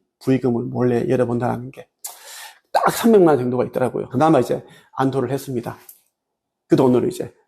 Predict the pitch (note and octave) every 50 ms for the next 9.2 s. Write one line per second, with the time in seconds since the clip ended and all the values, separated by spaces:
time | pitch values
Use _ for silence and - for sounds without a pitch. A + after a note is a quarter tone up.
0 | _ _ _ _ _ - B2 C3 C3 - - - - _ _ _ _ _ _ _
1 | _ _ _ _ _ _ - - B2+ C3+ A#2+ - C3+ B2+ - C3 A#2 B2 A#2+ A#2+
2 | A#2 - - - A#2+ A#2+ - - - - - - - - - B2 C3 B2+ - -
3 | B2+ B2 B2 B2 - - - _ _ - B2+ - - - A#2 A2+ B2 - A#2 -
4 | - - G#3+ B3 A#3 G3+ F3+ E3+ D#3+ C#4 C4 - - - - - - - - B3+
5 | B3 A3+ B3+ B3 F#3+ D#3 E3 F3+ G3 G3+ F#3 F#3+ F3 C#3+ D3 D3 C#3+ C#3+ C3+ -
6 | - - - D#3+ D#3+ D3 C#3 C#3 C3 C#3 B2+ B2 C3 - - _ _ _ _ _
7 | _ _ _ _ _ _ - D3 E3+ G#3 A3+ G3+ G3 D#3+ D#3+ D3+ B2 C3+ C3+ C3+
8 | C3+ B2+ C#3 - - - C3 - - - C#4 B3 A3 G#3 F#3+ D3 - B2+ C3+ C3+
9 | A#2+ A2+ A2+ -